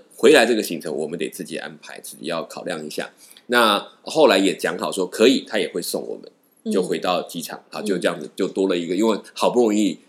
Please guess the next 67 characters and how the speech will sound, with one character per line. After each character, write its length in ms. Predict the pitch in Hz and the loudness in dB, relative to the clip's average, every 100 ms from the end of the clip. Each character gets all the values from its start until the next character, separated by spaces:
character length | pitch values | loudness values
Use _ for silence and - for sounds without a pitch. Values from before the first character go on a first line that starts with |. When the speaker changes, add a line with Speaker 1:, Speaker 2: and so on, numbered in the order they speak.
| - | -6
Speaker 1:
主 240 | 127 104 | 0 4
人 180 | 98 117 | 4 4
回 140 | 117 | 6
来 120 | 98 101 | 6 6
看 260 | 120 90 | 4 4
房， 180 | 85 85 - | 0 -4 0
总 120 | 98 | 2
要 80 | 117 | 4
一 80 | |
点 220 | 104 82 101 | 2 2 6
优 240 | 104 104 | 6 6
待 300 | 117 92 82 | 4 4 4
这 80 | 98 | 2
样 100 | 82 | 0
子， 60 | |
好 140 | 76 82 | -4 -6
像 60 | |
就 120 | 87 107 | -4 -2
安 240 | 98 98 | -4 -6
排 180 | - 71 | -10 -12
了。 100 | 71 - | -10 -10
Speaker 2:
而 60 | |
且 180 | - 226 | -4 -6
是 140 | - | -6
淡 380 | 220 220 175 170 | -8 -8 -8 -12
季。 360 | - 208 180 147 131 - | -14 -12 -12 -12 -10 2
Speaker 1:
对， 180 | 107 95 | 4 4
对， 140 | 87 | 2
对， 100 | 87 | 2
所 160 | 85 147 | 8 10
以 40 | |
我 60 | 107 | 10
们 80 | |
其 120 | 90 92 | 4 -2
实 100 | 101 | 0
也 120 | 71 | -2
赚 280 | - 80 73 | -2 -4 -4
到 160 | 62 50 | -6 -4
了。 80 | |
所 100 | - | 0
以 20 | 127 | 2
我 140 | 104 | 2
们 120 | 104 | 0
后 140 | 120 123 | 0 2
来， 200 | 92 87 | 4 2
Speaker 2:
嗯。 60 | - - - | -4 -20 -8
Speaker 1:
我 120 | 90 | -4
们 100 | 95 | 0
就 140 | 120 117 | 2 2
大 160 | 123 | 2
概 140 | 120 98 | 2 2
先， 240 | 110 110 | 2 0
我 80 | 90 | -4
本 160 | 90 92 | 0 0
来 100 | 90 | 2
先 220 | 117 113 | 0 -2
估 160 | 110 104 | 0 0
了 80 | |
一 100 | 73 | -2
下， 180 | - 82 | -2 -2
如 140 | 95 123 | 0 2
果 160 | 120 | 4
我 140 | 95 90 | 4 0
们 180 | 85 98 | -2 -10
从 440 | - 92 104 139 | -2 0 0 -2
机 160 | 143 147 | -2 -2
场 320 | 127 80 | 0 -2